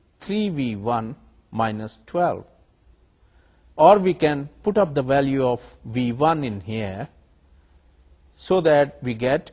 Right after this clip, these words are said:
V two is equal to three into minus twelve by seven minus twelve. Therefore,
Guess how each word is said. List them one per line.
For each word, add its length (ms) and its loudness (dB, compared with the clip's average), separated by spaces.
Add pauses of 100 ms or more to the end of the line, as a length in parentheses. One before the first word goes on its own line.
(120)
V 260 -2
two 280 -2
is 380 -6
equal 380 -8 (140)
to 200 -6 (600)
three 440 -2 (300)
into 400 -6 (320)
minus 460 0
twelve 360 0
by 160 -2
seven 560 -6 (840)
minus 640 -2 (160)
twelve. 400 0 (2000)
Therefore, 640 4